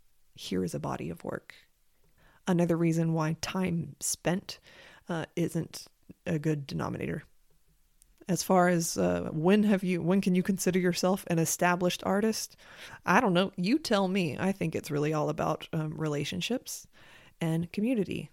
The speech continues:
I mean, obviously the work has to be there. Like, the body of work has to be there. The consistency has to be there. But when you are an established artist, you can take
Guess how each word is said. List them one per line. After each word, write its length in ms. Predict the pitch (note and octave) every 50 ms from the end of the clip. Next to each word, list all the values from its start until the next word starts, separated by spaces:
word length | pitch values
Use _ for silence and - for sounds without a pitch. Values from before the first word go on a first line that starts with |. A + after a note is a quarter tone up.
| _ _ -
I 40 | F3+
mean, 140 | E3+ E3+ - -
obviously 460 | E3+ E3+ F#3 F#3 F3+ - - F#3+ F3+
the 100 | E3 E3
work 320 | D3+ - D#3+ E3 - - -
has 200 | F#3+ F3+ F3 -
to 100 | - E3+
be 220 | E3 E3+ E3 F3
there. 300 | F#3+ G3+ G#3+ A3+ A#3 - _ _ _ _ _ _ _ -
Like, 140 | F3+ E3+ E3 - _ -
the 80 | - D#3+
body 260 | - G3 A3 G#3+ G#3+
of 100 | G#3 G#3
work 200 | G#3 G3+ G3 -
has 140 | G#3 G3+ -
to 80 | -
be 160 | F#3 G3 G3
there. 200 | F#3+ G3 F#3+ F#3+
The 100 | F#3 F#3
consistency 640 | E3+ - D#3+ - - F#3+ G3 - F#3 F#3+ - F#3+ F3+
has 180 | F#3 F#3 F3+ -
to 100 | - F3
be 180 | F#3 F#3 F3+
there. 300 | F3 F3+ F3+ F3+ F3 F3 - - - - - - - -
But 200 | F#3 E3+ - -
when 180 | F3 F#3+ G3
you 300 | G3 G#3 G#3+ A3 A3+ G#3
are 200 | - F#3+ F#3+ F#3+
an 180 | F#3 - E3+ E3
established 800 | D#3+ - - - - - A3 A#3+ B3+ A#3 G#3 E3+ D#3+ - - - -
artist, 560 | E3 F3+ F3 D#3+ D#3 D3+ C#3+ - - - - _ - - - - - _ _ _ -
you 140 | F3 G#3 C4
can 160 | - D4 A#3
take 320 | - G#3+ G#3+ G#3 G#3 -